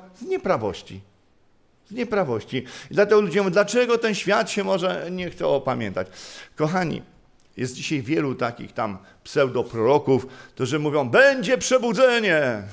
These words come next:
<laughs> No, ale jakie? Chyba z ręką w pewnym naczyniu będzie przebudzenie.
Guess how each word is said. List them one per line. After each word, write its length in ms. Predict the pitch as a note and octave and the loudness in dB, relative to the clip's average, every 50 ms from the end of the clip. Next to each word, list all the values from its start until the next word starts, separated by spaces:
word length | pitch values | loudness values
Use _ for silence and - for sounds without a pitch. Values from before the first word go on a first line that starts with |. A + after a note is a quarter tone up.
| - - C#3 | -14 -12 -12
<laughs> 60 | A#2+ A2+ B2 B2 - - - - - - - - - - - - - | -10 -10 -10 -12 -14 -16 -20 -20 -20 -20 -20 -20 -20 -20 -20 -16 -12
No, 300 | G2 G#2 B2 B2 A2+ G2+ - | -10 -8 -6 -6 -6 -6 -4
ale 220 | - G#2+ G#2 G#2 | -2 -2 -2 -2
jakie? 460 | B2+ B2+ G#2+ F#2+ - - - - - - G#2+ F#2 - - - | -2 -2 -4 -4 -4 -6 -10 -8 -8 -10 -12 -16 -20 -20 -18
Chyba 280 | - - A2+ G#2+ G2+ F#2+ | -12 -8 -2 -2 -2 0
z 80 | G2 | 0
ręką 320 | A#2+ B2+ B2+ A#2 - A2+ G#2+ | -2 -2 -2 -2 -2 -2 -4
w 60 | - | -2
pewnym 460 | - A2+ G#2+ A2 A2+ A2 G#2+ G#2+ G2 G2 - - - _ _ _ _ _ - | 0 -2 0 0 0 -2 -2 -2 -4 -6 -12 -20 -20 _ _ _ _ _ -6
naczyniu 680 | - A#2+ B2+ B2+ - D#3+ D3 A2+ F2+ D#2 E2+ E2 - G#2 - - - | -2 -2 -2 0 0 0 0 0 -2 -4 -8 -10 -10 -10 -8 -4 0
będzie 260 | - A2+ G#2+ G2 G2 | 0 2 2 2 0
przebudzenie. 760 | E2 - - F#2+ F2 F#2+ F#2+ E2+ G#2 F#2 F#2 F2+ F2 F2 - | 0 0 0 0 0 0 -2 -2 -2 -4 -4 -4 -6 -8 -10